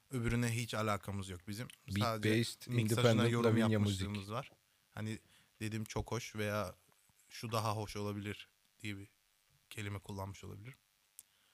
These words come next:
Speaker 1: Müthiş, çok başarılı. Hmm, başka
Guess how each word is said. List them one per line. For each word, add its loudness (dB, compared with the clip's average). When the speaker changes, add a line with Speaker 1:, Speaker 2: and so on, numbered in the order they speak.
Speaker 1:
Müthiş, -8
çok -6
başarılı. -6
Hmm, 0
başka 2